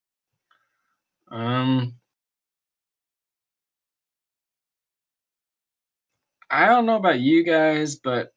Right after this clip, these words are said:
I don't think we have much choice in continuing with the tour. I mean, even if we, if we can get rid of this guy, then we'll just be stuck here. I don't,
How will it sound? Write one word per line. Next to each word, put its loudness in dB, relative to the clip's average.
I -6
don't -6
think -8
we -4
have -6
much -6
choice -8
in -10
continuing -6
with -10
the -12
tour. -8
I -8
mean, -4
even -2
if -10
we, -8
if -8
we -2
can -2
get -6
rid -4
of -6
this -4
guy, -2
then -6
we'll 0
just -10
be -6
stuck -8
here. -6
I 2
don't, -4